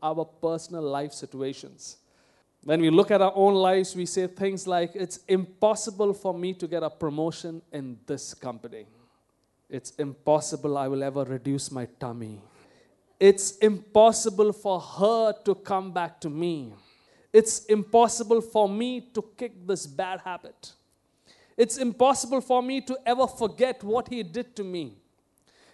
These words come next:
It's absolutely impossible for me to get this money within twenty-four hours.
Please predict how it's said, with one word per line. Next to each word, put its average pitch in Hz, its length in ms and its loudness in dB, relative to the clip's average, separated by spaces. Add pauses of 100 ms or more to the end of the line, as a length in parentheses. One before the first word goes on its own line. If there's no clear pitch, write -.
(100)
It's 269 460 -2
absolutely 311 480 0
impossible 277 680 0
for 262 240 2
me 269 280 -2
to 269 160 -8
get 196 460 -4
this 240 200 2
money 233 420 -2
within 220 340 2
twenty-four 202 480 0
hours. 135 720 -6